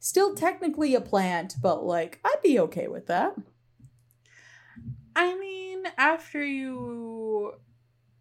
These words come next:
Speaker 2: learn more about the human rights injustices that a lot of coffee farmers face, you might
Speaker 1: Oh,
Speaker 2: change your mind.
Speaker 1: well,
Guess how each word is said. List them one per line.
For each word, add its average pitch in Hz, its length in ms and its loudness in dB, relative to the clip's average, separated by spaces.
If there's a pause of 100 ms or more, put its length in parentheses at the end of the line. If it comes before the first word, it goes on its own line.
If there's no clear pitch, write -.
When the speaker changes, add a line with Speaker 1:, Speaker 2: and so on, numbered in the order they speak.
(200)
Speaker 2:
learn 208 540 -4
more 196 220 -4
about 190 280 -4
the 190 120 -8
human 185 680 -10
rights 175 500 -6
injustices 180 800 -10
that 165 120 -10
a 170 40 -6
lot 165 240 -8
of 180 160 -12
coffee - 340 -8
farmers 170 520 -10
face, - 400 -10
you - 60 -12
might 269 160 0
Speaker 1:
Oh, 302 40 6
Speaker 2:
change 311 220 0
your 320 120 2
mind. 381 340 -2
Speaker 1:
well, 392 160 -4